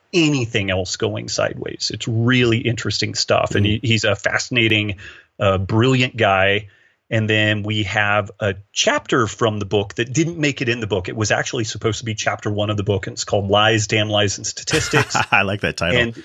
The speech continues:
Speaker 1: it, um, it sets a historical, uh, pr-, you know, kind of, uh, perspective on how we have arrived at our current food,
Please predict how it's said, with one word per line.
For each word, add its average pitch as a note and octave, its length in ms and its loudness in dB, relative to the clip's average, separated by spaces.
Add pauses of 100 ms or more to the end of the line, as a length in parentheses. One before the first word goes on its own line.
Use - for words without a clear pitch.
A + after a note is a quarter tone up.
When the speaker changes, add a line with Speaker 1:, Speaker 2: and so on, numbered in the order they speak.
Speaker 1:
it, C#3 160 0
um, B2 360 4 (400)
it E3+ 240 4
sets A3+ 420 0
a F3 80 0
historical, C3 1300 0 (680)
uh, G#2 260 2 (200)
pr-, - 220 -12 (300)
you C#3 120 2
know, B2+ 160 4
kind A#2+ 360 0
of, A2+ 200 2
uh, A2 160 4
perspective A2 1000 0
on A#2+ 200 -2
how D3 420 2
we C3 280 0
have A2 180 2
arrived G#2+ 600 0 (100)
at A2 340 -2
our G#2 140 -6
current A#2 640 0 (360)
food, A#2+ 580 0